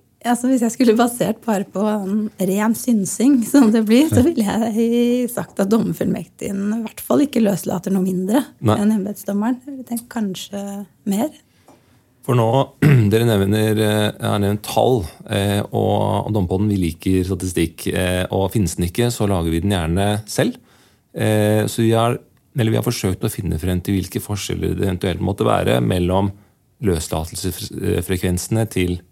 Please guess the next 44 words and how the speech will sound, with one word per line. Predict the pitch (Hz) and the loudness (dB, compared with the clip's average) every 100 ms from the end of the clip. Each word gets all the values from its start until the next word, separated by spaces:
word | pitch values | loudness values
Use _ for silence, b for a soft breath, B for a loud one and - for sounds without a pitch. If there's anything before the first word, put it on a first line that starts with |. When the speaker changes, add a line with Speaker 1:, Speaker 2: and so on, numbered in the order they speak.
| - | -4
Speaker 2:
embetsdommere | 90 76 - 82 85 | -2 -2 -2 -2 0
og | |
dommerfullmektiger. | 87 80 85 101 101 B B B B | -2 -2 0 0 0 B B B B
Og | - | -8
siden | 113 110 | -2 0
dette | 101 | 0
er | 98 | -2
statistikk | 95 107 113 110 | -2 -4 -2 -4
som | - 101 98 98 98 | -2 -2 0 0 0
vi | 95 | 0
har | 101 | 0
laget | 92 101 | 0 0
selv, | 117 120 | -2 -4
så | - 104 101 101 101 | -2 0 2 2 0
skylder | 98 87 | 0 0
jeg | 87 | 0
å | 90 | -2
si | 95 90 | -2 0
noe | 85 | 2
om | 87 | 2
hva | 82 | 0
vi | 85 | 0
har | 101 | 0
gjort. | 175 - - B B B B B | -2 -6 -14 B B B B B
Eh, | - 101 101 104 104 104 | -4 0 0 2 0 2
vi | 107 107 | 0 2
har | 98 101 | 0 0
rettet | 104 - - 104 | -2 -6 -4 -4
oss | 101 | -4
inn | - 95 90 | -2 0 0
mot | 98 | 0
den | 98 98 101 - | 0 0 -2 -2
klart | 95 98 104 | -2 -2 0
vanligste | 98 78 80 80 - | 0 0 -2 -4 -2
fengslingstypen, | 98 82 87 82 85 165 202 190 B B _ | -2 -2 -4 -4 -2 2 2 0 B B _
hundre | 110 90 | -2 0
og | - | 0
syttién | 92 98 85 82 | 0 0 0 0
fengslinger, | 90 - 95 107 123 | -2 -2 0 0 -2
for | - 101 | -2 -2
å | 98 98 | 0 0
bruke | 95 95 92 | -2 -2 0
det | 92 90 | -2 -2
begrepet, | 95 95 95 123 156 | -2 -2 0 0 0